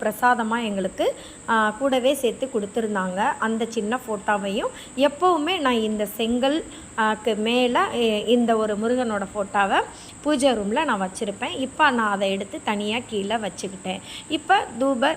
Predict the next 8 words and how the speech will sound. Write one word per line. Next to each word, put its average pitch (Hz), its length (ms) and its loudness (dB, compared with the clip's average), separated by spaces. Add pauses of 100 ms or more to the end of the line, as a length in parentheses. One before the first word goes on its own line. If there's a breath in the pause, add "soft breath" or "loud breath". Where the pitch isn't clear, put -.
தீப 233 280 2
ஆராதனை 208 720 2
எல்லாமே 196 540 0
செஞ்சுட்டேன். 196 480 -2 (420 loud breath)
எளிமையான 285 720 4
ஒரு 277 180 4
வழிபாடு 240 500 4
தான். 233 220 2